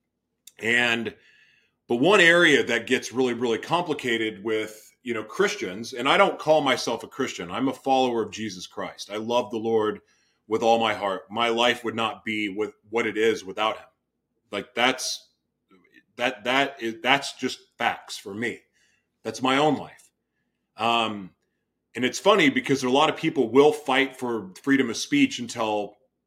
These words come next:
the speech offends them or bothers them or goes against their beliefs. I will not do that. And, and even sometimes when I get nervous or scared, because sometimes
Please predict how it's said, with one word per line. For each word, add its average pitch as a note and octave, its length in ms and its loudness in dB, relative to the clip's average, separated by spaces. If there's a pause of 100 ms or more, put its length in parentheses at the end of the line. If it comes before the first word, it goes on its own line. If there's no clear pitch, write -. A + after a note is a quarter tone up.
(100)
the A2 80 -10
speech A#2 440 -4
offends C3 420 -4
them E2 320 -12
or G2 180 -10
bothers A#2 520 0
them E2 300 -12
or G2 380 -8
goes A2 260 -2
against A#2 420 -6
their G#2 100 -4
beliefs. F#2 680 -8 (880)
I D#3 220 8
will G#3 160 2
not C#3+ 380 0
do B2+ 160 4
that. - 240 -12 (1300)
And, A#2+ 560 2 (180)
and C3 180 4
even F3 300 2
sometimes C#3 560 -2
when A#2 140 -4
I A2+ 80 0
get A2 300 -4
nervous A2+ 420 -2
or A2 60 -6
scared, A#2 480 0
because A2+ 280 -8
sometimes C#3 680 -2